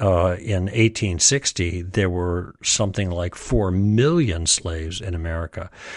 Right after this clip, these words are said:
So my mistake. Thanks and, uh, hat tip to Rick Walton for bringing that to my attention. I'm glad I have a chance to correct that,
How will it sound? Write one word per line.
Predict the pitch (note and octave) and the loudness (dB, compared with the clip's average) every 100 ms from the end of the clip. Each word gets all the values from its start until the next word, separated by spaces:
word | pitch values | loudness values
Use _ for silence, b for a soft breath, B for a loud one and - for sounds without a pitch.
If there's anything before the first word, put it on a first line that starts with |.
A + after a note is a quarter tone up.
| B B | B B
So | - G2 F2+ F#2 F#2+ | 2 4 2 0 2
my | A2 D3+ | 4 4
mistake. | D3+ - B2+ A#2 - B B B - | 4 4 4 2 -2 B B B -2
Thanks | A#2 A2 - - | 0 2 0 -2
and, | B2 G2+ F#2 F#2+ | 0 2 2 2
uh, | F2+ F2+ F2+ | 2 2 2
hat | A2+ G#2+ - | 2 2 2
tip | A2 - | -2 0
to | - G#2+ F#2 | 0 2 2
Rick | F#2 F#2+ - | 2 -2 -2
Walton | F#2 F2 F#2 G2 F2+ | -2 -2 -2 -4 -4
for | - F2 E2 E2+ - - | -2 -2 -2 -8 -12 0
bringing | C3+ C#3+ A2 | 2 4 4
that | G2 F#2+ | 2 0
to | G#2+ | 0
my | F2+ | 0
attention. | - F#2+ F2+ F#2 | 0 -2 -2 -4
I'm | F2+ | -4
glad | F#2+ F2+ | -2 -2
I | E2 | -2
have | F#2 | -6
a | E2+ | -6
chance | - F2+ - | -6 -6 -6
to | - F2 E2 E2+ - | -6 -6 -8 -12 -8
correct | - E2+ - - | -6 -6 -8 -12
that, | E2 - | -12 -12